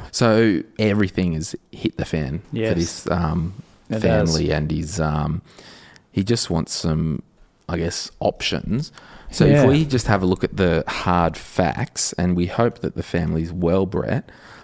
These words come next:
Speaker 1: Thanks for sending that through. So Brett's salary is a hundred and fifty K, and he has a side hustle of about fifty K.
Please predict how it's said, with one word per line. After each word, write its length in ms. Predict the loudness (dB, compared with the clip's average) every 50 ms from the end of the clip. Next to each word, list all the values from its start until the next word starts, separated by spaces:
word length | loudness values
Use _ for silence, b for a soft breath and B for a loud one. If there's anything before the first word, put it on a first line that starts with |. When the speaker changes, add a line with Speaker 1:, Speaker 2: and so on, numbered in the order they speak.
| B B
Speaker 1:
Thanks 200 | -4 -4 -4 -4
for 80 | -4 -6
sending 300 | -4 -2 0 0 0 -2
that 180 | -2 -4 -6
through. 500 | -10 -14 -6 -2 0 0 0 0 0 -4 -6 b b b b b b b b b b -10
So 580 | -4 0 2 4 4 4 4 4 4 2 0 -2 -4 -12 _ _ _ _ _ _ _ _ _ _
Brett's 360 | -4 0 2 2 2 0 -4 -2
salary 480 | 0 2 2 4 4 2 2 2 0
is 100 | 0 -2
a 40 | -2
hundred 260 | 0 0 0 0 0
and 80 | -2 -2
fifty 340 | -2 -4 -6 -4 -6 -8 -8
K, 720 | -6 -6 -4 -2 0 0 0 -2 -4 -2 -2 0 0 -2 -4 b b b
and 180 | b -2 -2 0
he 140 | 0 0 -2
has 280 | 0 -2 -2 -2 -2
a 60 | -2 -4
side 340 | -2 -2 0 0 0 0
hustle 360 | 0 -2 -4 -2 -2 -2 -2 -2
of 60 | -4
about 300 | -2 -2 -4 -4 -6 -8
fifty 360 | _ -6 -6 -6 -4 -6 -6
K. 340 | -4 -2 0 0 0 0